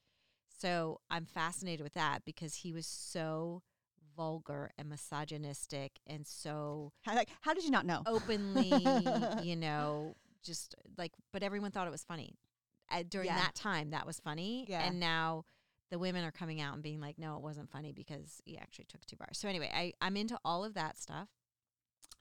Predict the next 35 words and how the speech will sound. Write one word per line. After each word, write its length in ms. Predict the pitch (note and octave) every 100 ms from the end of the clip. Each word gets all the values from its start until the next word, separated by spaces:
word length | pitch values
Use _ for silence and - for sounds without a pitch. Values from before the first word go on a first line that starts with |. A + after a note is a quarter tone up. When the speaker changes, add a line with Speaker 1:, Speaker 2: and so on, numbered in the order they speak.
| _ _ _ _ _ -
Speaker 1:
And 100 | F3+
Speaker 2:
And 20 |
Speaker 1:
I'm 80 | F3
into 100 | F3
Speaker 2:
politics. 180 | D#3+ D#3+
Speaker 1:
fashion. 580 | D3+ D3+ - D#3 E3+ F3 _ _ _ _ _
I 80 | D3+
Speaker 2:
And 120 | D3+
Speaker 1:
love 320 | D#3 D3+ D3
Speaker 2:
fashion. 120 | - D#3+
Speaker 1:
fashion. 420 | C#3 C#3+ - D3
I 80 | D3+
follow 360 | D3 D3 D3 -
all 540 | - D3+ D3+ D3+ D#3 D3+
Speaker 2:
Is 60 |
Speaker 1:
of 60 | A#3+
Speaker 2:
that 180 | C4 C4
why 100 | C#4
the 120 | C#4
Speaker 1:
fashion 160 | -
Speaker 2:
girls 220 | G3+ G3+ A3
Speaker 1:
weeks. 100 | -
Speaker 2:
like 220 | A3+ A#3
fashion 420 | A#3+ A3+ - A3+
with 160 | G#3+ G#3+
you? 220 | A#3 C4
'Cause, 160 | C4 G3
like, 160 | F3+
they're 120 | E3+ G3
both 280 | G#3+ G#3+ F3+
really 220 | F3+ F#3
Speaker 1:
I 120 | F#3+
Speaker 2:
fashionable. 580 | G#3 G3+ G3 F#3+ A3+ G3+
Speaker 1:
make 0 |
them 340 | G3 G3+ G#3